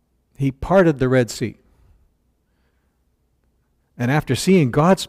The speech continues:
power, the people walked through that s-, dry and on dry land. It didn't say on, on a little bit of, uh, water. It said on dry land with confidence.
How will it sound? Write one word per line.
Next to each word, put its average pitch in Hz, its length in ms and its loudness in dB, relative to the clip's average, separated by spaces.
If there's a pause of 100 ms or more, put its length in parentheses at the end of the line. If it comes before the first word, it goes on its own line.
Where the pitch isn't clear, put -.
power, 135 560 0 (640)
the 120 100 -6
people 151 320 2
walked 156 340 -2
through 151 600 2
that 151 320 -2 (140)
s-, - 220 -12 (180)
dry 143 400 0
and 123 340 -2
on 123 160 0
dry 165 360 0
land. 113 480 -2
It - 20 -12
didn't 143 220 -6
say 156 400 0 (420)
on, 127 280 -4
on 117 260 -6
a 117 60 -6
little 139 180 0
bit 131 220 0
of, 110 260 -6
uh, 113 180 -4
water. 127 300 -6
It 107 80 -8
said 127 220 -2
on 113 140 -4
dry 156 340 -2
land 170 580 -4 (680)
with 117 140 -6
confidence. - 680 -6